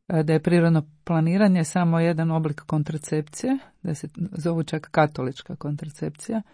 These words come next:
A, ja bih samo nadodala to da u samim dokumentima i u katekizmu Katoličke crkve, a, stoji da, a, da se par smije služiti metodom plodnih i neplodnih dana. Zapravo je to jedina i metoda kojom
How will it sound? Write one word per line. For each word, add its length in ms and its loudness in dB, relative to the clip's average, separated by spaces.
A, 120 0
ja 140 4
bih 120 4
samo 240 6
nadodala 500 6
to 220 4
da 220 4
u 160 2
samim 320 2
dokumentima 640 0
i 40 -2
u 60 -4
katekizmu 600 -4
Katoličke 580 -4
crkve, 720 -2
a, 480 -2
stoji 400 -2
da, 380 0
a, 520 -2
da 280 -2
se 160 -6
par 280 2
smije 360 4
služiti 640 -2
metodom 680 -2
plodnih 400 0
i 40 0
neplodnih 460 0
dana. 300 2
Zapravo 280 2
je 80 -2
to 100 4
jedina 360 2
i 40 2
metoda 520 0
kojom 360 -4